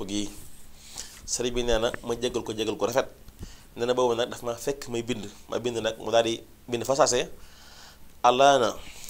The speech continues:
alaana lii laylatal xalba shirtidaat min baxdi ma jaa bi shaadin wa midaat." Yàlla nooyalaat na ma guddik tey xolub ku mortat, ginnaaw bi ma indilee ab gàtt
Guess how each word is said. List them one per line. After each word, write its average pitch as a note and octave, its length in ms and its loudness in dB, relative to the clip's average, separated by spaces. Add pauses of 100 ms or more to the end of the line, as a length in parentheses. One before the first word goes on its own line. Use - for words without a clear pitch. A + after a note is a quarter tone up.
(160)
alaana B2 440 4
lii A#2 320 0
laylatal A#2+ 460 0
xalba A#2+ 680 0
shirtidaat A#2 760 2 (680)
min A2+ 260 0
baxdi B2 300 2
ma A2+ 240 2
jaa A#2 480 0 (320)
bi G#2+ 140 -4
shaadin A2+ 400 2
wa G2+ 140 -2
midaat." G2 280 0 (1300)
Yàlla C#3 360 6
nooyalaat C3+ 560 6
na A#2 100 2
ma A#2 120 0 (580)
guddik C3+ 420 -4
tey B2+ 340 8
xolub - 480 0
ku - 80 -10
mortat, A#2 380 2 (720)
ginnaaw B2 280 2
bi B2 100 -4
ma A#2+ 240 -2
indilee A2+ 320 0
ab - 200 -4
gàtt - 360 0